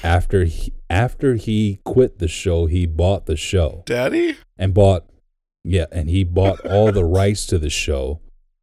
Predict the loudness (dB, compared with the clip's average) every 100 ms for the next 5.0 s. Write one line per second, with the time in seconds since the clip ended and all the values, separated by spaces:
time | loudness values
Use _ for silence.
0 | _ -4 0 2 2 2 0 0 -4 0
1 | 2 2 0 0 0 4 4 2 -4 -20
2 | _ _ -4 0 0 0 -2 -4 -12 -16
3 | 2 4 6 4 0 0 2 2 0 2
4 | 2 2 2 2 2 2 2 0 0 -2